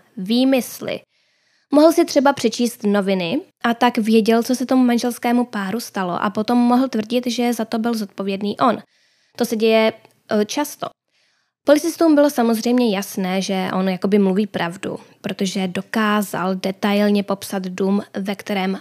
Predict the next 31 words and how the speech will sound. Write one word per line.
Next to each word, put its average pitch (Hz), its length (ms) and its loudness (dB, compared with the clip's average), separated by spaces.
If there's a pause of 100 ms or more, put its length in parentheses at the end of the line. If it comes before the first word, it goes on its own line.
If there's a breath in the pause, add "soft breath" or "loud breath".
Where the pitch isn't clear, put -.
manželé 196 600 -4
žili. 208 240 0 (480)
Ale 269 180 4 (100)
oni 269 200 6
po 254 160 2
něm 247 260 6
chtěli 220 540 4
víc 220 600 -4 (200)
a 208 180 2
mysleli 220 580 2
si, 190 220 -4
že 202 120 -4
jim 208 180 0
to - 100 -2
i 226 100 2
dopřál. - 460 -2 (380)
Řekli 247 300 0
jim 262 120 6
o 220 100 4
tom, 214 320 2
kde 226 280 4
mají 208 400 4
najít 202 340 0
pozůstatky 190 600 -6
těch 226 220 -6
manželů. 226 500 0 (500)
Ale 226 260 2
ty 240 240 0
policisté 240 640 0
nakonec 202 560 -4 (120)
nenašli. 208 640 0